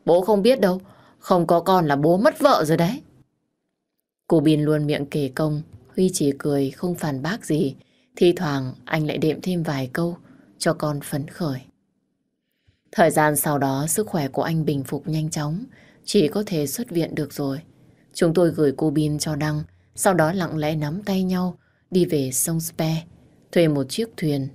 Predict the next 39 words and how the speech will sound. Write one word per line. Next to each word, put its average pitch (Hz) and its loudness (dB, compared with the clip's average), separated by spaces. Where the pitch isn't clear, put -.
giống 156 -2
như 190 -4
năm 151 -4
đó. 151 -10
Vẫn 185 4
là 160 4
bài 127 -2
hát 180 -8
ấy, 160 -4
nhưng 214 4
không 214 -2
còn 147 0
sự 147 0
đau 214 -4
buồn, 151 0
không 190 0
còn 139 -4
sự - -4
dằn 135 -6
vặt, 139 -6
mà 151 2
hết 190 -6
thảy 151 -4
là 151 0
hạnh 156 -6
phúc 226 -8
của 156 -6
hiện 139 -6
tại. 135 -8
Huy 180 6
vòng 143 0
tay 156 0
ôm 160 0
lấy 151 -4
tôi, 160 -2
anh 214 2
thì 147 -4
thầm 139 -6
nói 165 -6